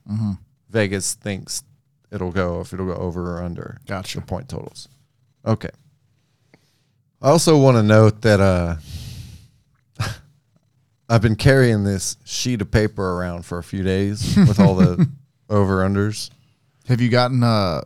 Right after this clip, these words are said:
Speaker 1: have you gotten any, um, insight or, uh, comments on?
Speaker 2: Well, I showed it to our buddy Pat on Saturday night up the street at the drinking hole,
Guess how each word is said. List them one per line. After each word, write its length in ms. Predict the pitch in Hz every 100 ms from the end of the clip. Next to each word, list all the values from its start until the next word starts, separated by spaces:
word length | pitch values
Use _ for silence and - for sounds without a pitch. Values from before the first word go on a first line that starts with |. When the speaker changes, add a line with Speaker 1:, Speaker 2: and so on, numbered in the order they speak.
| -
Speaker 1:
have 200 | 104 95
you 60 |
gotten 240 | 107 101 107
any, 340 | 101 98 92
um, 320 | 90 87 82 -
insight 460 | 104 - 117 120 -
or, 320 | 95 87 90
uh, 180 | 82 78
comments 560 | - 95 113 117 - 92
on? 420 | 90 87 87 87 _ - - _ _ _ _ -
Speaker 2:
Well, 120 | 110
I 40 |
showed 260 | 123 147 160
it 100 | 143
to 120 | 127
our 120 | 110
buddy 300 | 95 107 95
Pat 560 | 82 - 101 110 95 -
on 180 | 95 87
Saturday 460 | - 104 101 90
night 380 | 92 98 92 92 - - _ _ _ _ - - _
up 120 | 113
the 60 | -
street 340 | - - 107
at 120 | 98 -
the 280 | 90 82 82 - _ _ _ -
drinking 360 | 107 104 98
hole, 400 | 85 90 92 98